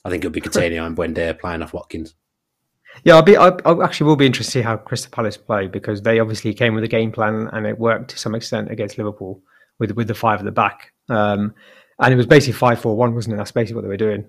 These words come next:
Speaker 2: And Eze was the, oh, sorry, Zaha was the release ball, and, uh, Eze was the one they were trying to get on the ball as quickly as possible to sort of create something, and, and it worked well. And I, I, the onus will be on them at home against us, so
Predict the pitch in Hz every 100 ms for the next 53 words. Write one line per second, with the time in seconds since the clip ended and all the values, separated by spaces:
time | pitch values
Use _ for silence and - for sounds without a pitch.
0 | - 113 123 113 113 104 101 110 107 101
1 | _ - _ _ _ 135 135 127 139 110
2 | 135 123 120 110 110 117 113 - 104 104
3 | 101 104 104 101 - - 117 107 104 117
4 | 113 110 101 98 113 104 107 101 - _
5 | _ _ - 110 104 98 107 101 - 113
6 | 107 - 107 - 98 101 107 101 - _
7 | - 101 - 107 104 120 117 98 101 98
8 | 107 - 117 110 123 120 - 120 104 92
9 | 98 101 _ - 104 - - _ - -
10 | 135 139 139 135 120 120 120 127 120 110
11 | 131 131 127 127 139 139 - - - 113
12 | 104 113 -